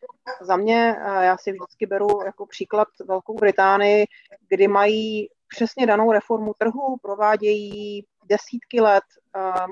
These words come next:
má politickou podporu a ty principy té reformy a fungování toho trhu jsou stále stejné. Tak bohužel něco takového my tu nemáme. Máme ak-,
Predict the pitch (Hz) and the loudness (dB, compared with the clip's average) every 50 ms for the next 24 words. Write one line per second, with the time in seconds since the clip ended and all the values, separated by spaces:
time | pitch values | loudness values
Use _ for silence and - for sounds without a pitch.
0 | - 196 196 196 208 208 - - 208 208 208 214 - _ - 214 190 - - 180 | -6 -2 0 2 2 0 0 -2 -4 -2 -4 -6 -12 _ -10 -10 -10 -10 -10 -16
1 | - _ - 247 269 269 247 240 240 240 233 233 _ _ _ - 190 190 196 185 | -20 _ -16 -14 -10 -6 -6 -6 -6 -6 -10 -14 _ _ _ -6 -2 -2 -2 -2
2 | - _ - 226 - - 226 214 220 - - 262 247 - 247 233 - 226 220 214 | -2 _ -2 -2 2 2 4 4 4 4 2 0 0 0 -2 0 2 2 4 4
3 | 208 - - 226 220 220 220 220 220 - 202 202 _ - 208 202 214 214 214 214 | 2 2 -2 -6 -4 -4 -2 -2 -2 -2 -4 -8 _ -10 -8 -4 0 2 2 2
4 | 214 214 - - 208 214 220 - 202 226 220 220 - 233 226 226 _ - 214 202 | 2 0 -2 -2 -4 -4 -4 -4 -4 -6 -6 -4 -2 -2 -4 -2 _ 2 2 4
5 | 208 220 226 - - 214 214 208 185 151 143 - _ _ _ _ _ - - _ | 4 2 0 0 2 4 4 4 2 0 -4 -6 _ _ _ _ _ -20 -20 _
6 | _ _ _ _ _ _ - 208 202 190 196 208 220 214 226 220 214 214 - 226 | _ _ _ _ _ _ -6 -6 -4 -2 -2 -2 0 2 2 2 2 0 0 0
7 | 220 220 208 - 220 214 220 233 226 220 220 214 - 233 214 185 180 185 185 196 | 0 0 -2 -2 0 0 2 2 2 0 -2 -2 -4 -2 -2 -2 0 2 2 2
8 | 214 220 220 226 226 220 - _ _ 226 202 190 180 180 185 208 - - - 214 | 2 2 2 0 0 -2 -6 _ _ -16 -8 -4 -4 -2 -2 -2 -4 -6 -12 -16
9 | - _ _ - 214 | -18 _ _ -20 -20